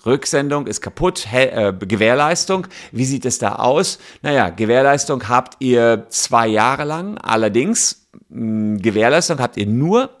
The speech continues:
wenn bei Übergabe der Sache die Sache einen Mangel hatte. Ist nicht immer so einfach zu beweisen. Ja, denn erstmal denkt ihr ja, so ein, so, so ein Mobilfunkgerät, was ihr kriegt, na, das klappt ja. Und später stellt sich erst heraus, ah, da ist ein Fehler, der hat sich erst viel später gezeigt.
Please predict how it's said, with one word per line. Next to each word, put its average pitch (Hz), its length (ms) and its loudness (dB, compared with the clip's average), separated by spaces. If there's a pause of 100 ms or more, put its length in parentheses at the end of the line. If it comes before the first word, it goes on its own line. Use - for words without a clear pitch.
wenn 101 440 -4
bei 208 380 -2
Übergabe 147 800 -2
der 123 180 0
Sache 113 400 -2 (380)
die 110 100 0
Sache 139 400 0
einen 120 300 0
Mangel 135 340 0
hatte. 82 280 -12 (100)
Ist - 140 -14
nicht 185 120 -6
immer 151 220 -2
so 123 100 0
einfach 127 320 -2
zu - 160 -8
beweisen. 143 540 0 (300)
Ja, - 240 -4
denn 110 540 -2
erstmal 117 340 -2
denkt 139 200 2
ihr 135 120 0
ja, 135 280 4
so 120 120 -2
ein, 107 140 -4
so, 104 160 -4
so 101 120 -4
ein 101 60 -2
Mobilfunkgerät, 147 760 -2
was 131 140 -4
ihr 101 100 -4
kriegt, - 400 -6
na, 147 120 0
das - 100 -14
klappt - 320 -4
ja. 80 200 -8 (260)
Und 113 120 -10
später 165 360 -10
stellt 131 240 -4
sich 120 100 -8
erst 107 140 -6
heraus, 117 440 -2
ah, 180 280 -6
da 147 60 -8
ist 135 140 -6
ein 127 60 -8
Fehler, 160 260 -8
der 147 120 -6
hat - 80 -10
sich 139 80 -10
erst 127 160 -10
viel 151 120 -8
später 170 340 -6
gezeigt. - 560 -10